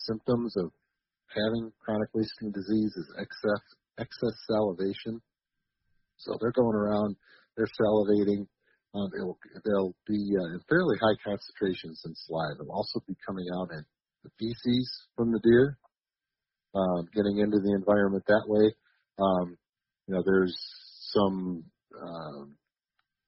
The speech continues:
debates about urine. Uh, urine does, it's in much lower concentrations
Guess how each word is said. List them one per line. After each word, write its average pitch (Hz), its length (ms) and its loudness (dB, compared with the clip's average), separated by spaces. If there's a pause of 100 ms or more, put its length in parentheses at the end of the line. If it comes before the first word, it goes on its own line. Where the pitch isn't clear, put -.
(200)
debates 107 480 -2
about 87 340 -6
urine. 98 500 6
Uh, 98 220 -6
urine 113 340 4
does, 104 220 6 (160)
it's - 160 -10
in 110 120 0
much 110 200 4 (120)
lower 95 280 6
concentrations 82 1000 -8